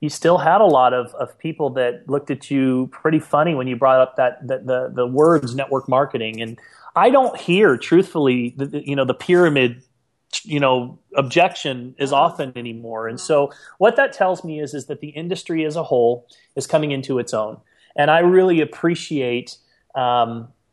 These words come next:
I just appreciate the leadership, uh, that, the, inside of our profession, the incredible leaders that are out there that are raising the bar for everyone. A rising tide raises all ships.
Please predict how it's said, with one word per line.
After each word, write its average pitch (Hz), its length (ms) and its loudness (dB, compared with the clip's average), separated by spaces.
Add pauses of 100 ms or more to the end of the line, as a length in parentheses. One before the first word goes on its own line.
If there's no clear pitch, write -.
(320)
I 156 140 4
just 208 220 0
appreciate 156 760 -4
the 139 100 -6
leadership, 139 640 -6 (120)
uh, 123 380 -4
that, 139 280 -4
the, 147 140 -4
inside 143 360 2
of 147 140 2
our 135 140 4
profession, 127 640 -2
the 123 160 -2
incredible 135 760 0
leaders 135 360 -2
that 131 100 -8
are 127 80 0
out 123 220 2
there 120 260 0
that 120 160 0
are 117 100 2
raising 131 420 0
the 123 60 2
bar 117 560 4
for 120 200 -2
everyone. 120 420 0
A 113 60 -2
rising 127 340 0
tide 123 300 -2
raises 117 280 -6
all 107 140 -2
ships. - 420 -8